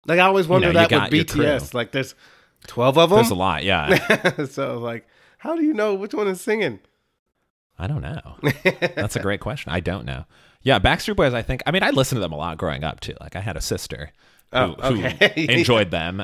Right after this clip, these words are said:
Speaker 2: and I was like, "You know what? They can, they can write some bangers. They got some good tunes." And so I have a good,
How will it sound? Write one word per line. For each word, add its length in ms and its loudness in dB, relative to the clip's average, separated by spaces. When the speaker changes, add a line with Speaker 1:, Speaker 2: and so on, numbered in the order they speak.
Speaker 2:
and 240 -2
I 100 -8
was 140 -6
like, 180 -8
"You 180 -20
know 60 -8
what? 160 -10
They 100 -20
can, 400 -12
they 80 -2
can 160 -2
write 220 -4
some 160 -10
bangers. 380 -8
They 100 -12
got 200 -8
some 140 -14
good 240 -10
tunes." 400 -6
And 120 -12
so 400 -6
I 200 -2
have 360 -4
a 80 -10
good, 340 -12